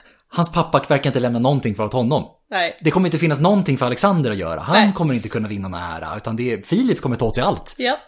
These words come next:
Speaker 1: Vad ska han göra? Herregud, han måste bli gammal. Det där, han måste bli stor. Han måste, han måste ut och gö-, göra någonting i världen.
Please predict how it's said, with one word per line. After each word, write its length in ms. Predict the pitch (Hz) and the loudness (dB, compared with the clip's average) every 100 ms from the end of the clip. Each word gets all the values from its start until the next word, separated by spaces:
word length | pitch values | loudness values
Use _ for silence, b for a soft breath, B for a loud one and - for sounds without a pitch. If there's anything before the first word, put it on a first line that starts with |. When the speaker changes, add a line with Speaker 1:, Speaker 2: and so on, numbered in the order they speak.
| - - | -20 -4
Speaker 1:
Vad 140 | 180 | -2
ska 100 | 185 | 2
han 80 | 180 | 6
göra? 280 | 196 170 202 | 6 6 6
Herregud, 240 | 170 156 | 4 4
han 100 | 143 | 2
måste 140 | 151 160 | 2 0
bli 80 | 160 | 2
gammal. 360 | 151 139 196 | 2 0 0
Det 60 | 143 | 2
där, 80 | 156 | 2
han 100 | 165 | 2
måste 180 | - | 2
bli 100 | 160 | 0
stor. 300 | - 247 262 | 2 6 6
Han 100 | 147 | 8
måste, 200 | 381 - 440 440 554 494 | 8 8 6 8 6 8
han 180 | - - | 8 10
måste 240 | 554 403 | 10 10
ut 360 | 370 277 160 185 | 8 6 6 4
och 20 | |
gö-, 380 | 190 190 165 185 | 2 -2 0 4
göra 220 | 175 208 | 6 6
någonting 320 | 240 160 139 | 4 2 0
i 20 | |
världen. 420 | 151 185 151 160 | 0 0 -2 -2